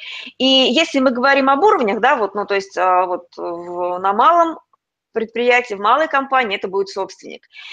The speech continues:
И, а, задача собственника, у которого один или несколько магазинов, уметь посмотреть вот с этих точек зрения. А, как правило, это получается, э, у предпринимателей,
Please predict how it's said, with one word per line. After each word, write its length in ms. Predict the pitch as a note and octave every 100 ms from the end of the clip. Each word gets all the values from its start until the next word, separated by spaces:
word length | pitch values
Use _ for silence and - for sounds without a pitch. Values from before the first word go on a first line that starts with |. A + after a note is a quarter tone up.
| B3 -
И, 360 | G#3+ A3+ A3+ -
а, 320 | G3+ G3+ G3+
задача 520 | G3+ A3 B3 D4 C4+ A3
собственника, 580 | D4+ D#4+ - B3 A#3
у 40 | F#3+
которого 440 | G3 G#3 G3+ F#3+
один 300 | G3+ G3 C#4+
или 120 | A#3
несколько 440 | G3+ B3+ D4+ C#4 B3
магазинов, 600 | A3+ A3+ A3+ A#3 G3 F#3+ -
уметь 420 | G3 G3+ C4 -
посмотреть 580 | A#3+ A3 G#3 A3 B3 B3
вот 200 | G3 F#3+
с 40 | F#3+
этих 220 | A3+ G#3+
точек 280 | A3+ A3 -
зрения. 480 | F#3+ A3 G3 D3 - _ _ _ _ _ _ - - _ _ _ _ _ - -
А, 260 | G3 F#3+
как 180 | F#3 A3+
правило, 260 | E4+ F#4 C#4+
это 160 | C#4 -
получается, 800 | C4+ C#4 - D4 A#3+ - - D3+
э, 540 | D#2+ - E3 E3 E3 C#3+
у 1080 | F#3+ F#3 F3+ F3+ F3 F3 F3 F3 E3 E3+ D#3+
предпринимателей, 1000 | G3+ F#3+ A#3 B3 C4+ E4+ - C#4+ G3 -